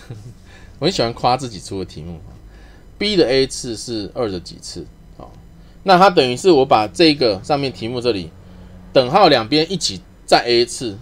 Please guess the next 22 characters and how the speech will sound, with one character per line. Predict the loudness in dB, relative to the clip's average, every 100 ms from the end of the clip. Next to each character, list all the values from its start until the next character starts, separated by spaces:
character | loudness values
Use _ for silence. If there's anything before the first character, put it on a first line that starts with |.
| -20
所 | -4 0
以 | 4
它 | 6
会 | 4 4
变 | 4 2
成 | -2 -4 -4 -10 -8 4
二 | 6 6
的 | 2 -2 -4 -12 -2
A | -2
次 | -2 -8 -8 -8 -4
的 | -2 -2 -10 -20 -20 -20 -20 -20 -20 -20 -20 -20 -16
A | -4 -2 -2
次 | -8 -8 -8
是 | -8 -8 -10 -12
B | -12 -8
的 | -8 -6
A | -8 -8
次， | -12 -14 -16 -18 -20 -20 -20 -20 -20 -20 -20 -20 -20 -20 -20 -20 -14
所 | 2 4
以 |
它 | 4 2
是， | 0 -2 -2